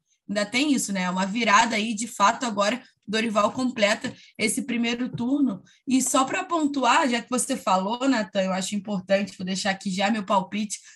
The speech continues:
a gente pode até memorizar e lembrar disso na Semana das Copas, principalmente na Libertadores.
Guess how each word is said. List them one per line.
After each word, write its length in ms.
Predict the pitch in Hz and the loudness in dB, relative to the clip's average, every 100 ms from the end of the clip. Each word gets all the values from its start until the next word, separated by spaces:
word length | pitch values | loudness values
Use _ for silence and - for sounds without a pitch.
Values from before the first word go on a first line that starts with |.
| _ | _
a 80 | - | -4
gente 260 | 190 202 - | -4 -4 -2
pode 240 | 196 202 214 | 0 2 0
até 560 | 190 208 240 247 208 - _ _ | 0 2 4 4 0 -6 _ _
memorizar 920 | - 269 294 294 277 262 214 220 262 - | 2 4 6 6 4 2 2 6 4 4
e 80 | 254 | -2
lembrar 460 | 254 240 220 226 | -2 -2 2 2
disso 340 | 196 226 226 240 | 0 -4 -6 -2
na 100 | 220 | -2
Semana 380 | - 214 208 214 | -2 -2 -2 0
das 220 | 214 202 | 0 0
Copas, 400 | - 196 196 196 | 0 0 -2 -6
principalmente 640 | - 208 - 214 196 190 | -6 -6 -2 0 0 -4
na 80 | 196 | -4
Libertadores. 720 | 208 196 185 226 190 151 147 | -2 -2 -2 -2 -4 -4 -8